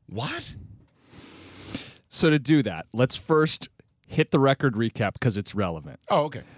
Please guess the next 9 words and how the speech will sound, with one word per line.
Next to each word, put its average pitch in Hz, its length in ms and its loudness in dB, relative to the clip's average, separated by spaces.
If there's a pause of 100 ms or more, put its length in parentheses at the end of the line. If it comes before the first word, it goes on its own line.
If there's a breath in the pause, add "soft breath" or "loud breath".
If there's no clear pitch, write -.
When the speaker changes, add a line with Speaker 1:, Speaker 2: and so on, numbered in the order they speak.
(960)
Speaker 2:
On 139 180 4
the 151 60 0
college 143 380 4
season, 98 420 -4 (320)
you 131 220 6
are 131 100 6
fifty-three 135 680 2
and 104 120 0
forty. 170 480 0